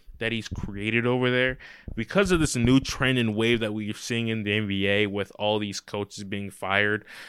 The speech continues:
Monty Williams, Coach Mike Budenholzer, uh, Nick Nurse, and just all these coaches who have proven track records and now actually have won coaches of the year over the last,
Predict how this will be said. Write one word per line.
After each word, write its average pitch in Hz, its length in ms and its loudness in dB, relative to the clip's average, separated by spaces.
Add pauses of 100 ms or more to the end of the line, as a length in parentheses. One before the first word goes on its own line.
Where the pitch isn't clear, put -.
(220)
Monty 107 340 0
Williams, 101 480 -4
Coach 107 320 -2
Mike 101 300 -4
Budenholzer, 98 680 -2 (420)
uh, 92 300 -6
Nick 107 220 -8
Nurse, 101 400 -4
and 98 120 -6
just 98 200 -4 (140)
all 156 280 6
these 147 240 -2
coaches 113 420 -4
who 107 140 -6
have 107 320 -6
proven 123 340 -2
track 110 300 -2
records 107 340 -6
and 98 200 -10
now 107 200 -4 (160)
actually 98 760 -8 (640)
have 107 360 -2
won 110 220 -2
coaches 113 400 -4
of 104 120 -2
the 101 80 -8
year 107 300 -2
over 104 140 0
the 104 80 -2
last, 104 380 -2